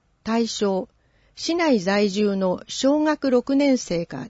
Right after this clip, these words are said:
中学生で、管楽器、打楽器の演奏経験がある方三百人。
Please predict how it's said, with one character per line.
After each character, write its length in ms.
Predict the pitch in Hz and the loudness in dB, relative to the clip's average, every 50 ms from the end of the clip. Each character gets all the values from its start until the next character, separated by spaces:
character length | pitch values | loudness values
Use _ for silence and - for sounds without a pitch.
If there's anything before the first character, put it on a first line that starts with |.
| - _ | -14 _
中 200 | - 247 262 269 | -2 0 2 2
学 240 | 269 269 262 - - | 2 0 0 -2 -6
生 340 | - - 175 170 165 151 143 | -6 -4 -2 -2 -2 -4 -4
で、 200 | 151 147 147 - _ _ _ _ _ _ _ _ _ _ _ _ _ | -6 -8 -10 -12 _ _ _ _ _ _ _ _ _ _ _ _ _
管 340 | - 277 285 320 339 339 320 | -2 0 0 0 0 0 -2
楽 180 | 311 311 311 - _ | -2 -2 -2 -4 _
器、 280 | - - 185 165 - - _ - | -8 -6 -6 -6 -6 -8 _ -4
打 140 | 208 190 | -2 -2
楽 220 | 196 214 262 320 - _ | 0 0 0 -2 -2 _
器 140 | _ - 208 | _ -6 -4
の 180 | 180 170 151 - | -4 -2 -4 0
演 200 | - 226 269 285 | 0 2 2 2
奏 260 | - - 294 294 285 | 0 -2 -2 -2 -2
経 300 | - - 285 277 262 233 | -2 -2 0 2 2 0
験 320 | - - 170 170 165 160 | 0 -2 -4 -4 -4 -6
が 240 | 151 147 143 - - | -8 -8 -8 -6 -4
あ 20 | 208 | -2
る 120 | 220 175 | -2 -2
方 360 | - 156 151 - - 247 233 - _ | -4 -8 -12 -10 -10 -12 -12 -14 _
三 380 | - - - 226 240 247 247 | -14 -8 -4 -2 0 0 0
百 320 | 220 233 208 - - 202 180 | 0 -2 -4 -2 -2 -2 -2
人。 240 | 160 151 131 233 | -2 -4 -6 -10